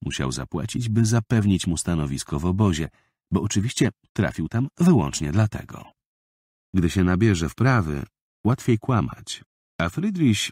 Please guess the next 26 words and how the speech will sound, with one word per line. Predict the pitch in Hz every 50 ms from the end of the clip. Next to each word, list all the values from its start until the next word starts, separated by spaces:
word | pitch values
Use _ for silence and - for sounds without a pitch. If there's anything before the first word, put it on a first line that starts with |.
| _ _
wydawał | - 170 175 175 160 151 135 131 120 110
się | 107 - 104
całkowicie | 95 - 95 92 - - 85 82 98 101 - 90 - -
usatysfakcjonowany | - 127 - - 110 - - 82 - - 76 - - - 76 69 65 67 65 71 67 62 60 64
tą | - 64 62 62
odpowiedzią. | 64 - - 71 65 67 67 65 65 69 69 69 69 _ _ _ _ _ _ _ _ _ _ _ _ _ _ _ _ _ -
"Proszę | 147 123 95 87 82
za | 76 73 69
mną". | 69 65 64 60 55 - _ _ _ _ _ _ _ _ _ _
Friedrich | - - 127 127 117 110 113 107 - - - _
podążył | - - 87 85 87 78 71 69 71 67
między | 65 65 69 69 67 80
magazyny, | 80 82 90 85 98 92 101 123 127 135 151 156 - _
a | - -
Christopher | - - 139 180 - - 139 135 - - 127 113 104 -
podbiegł, | - 123 113 107 90 98 90 80 80 78 71
żeby | 73 73 65 71 69
go | 69 73
dogonić. | 64 73 69 - 67 65 53 - - - - - - _ _ _ _ _ _ _ _ _ _ _ _ -
Panowała | 98 92 82 73 73 76 85 92
tam | - 90 82 82
dziwna | 73 82 82 85 87 85
cisza. | 78 - - 76 - - 80 73 - - _ _ _ _ _ _ _ _ _ _ _ _ _ _
Christopher | - 78 71 - 76 67 80 73
zastanawiał | 69 71 71 - - 76 73 73 73 73 71 69
się, | - - 71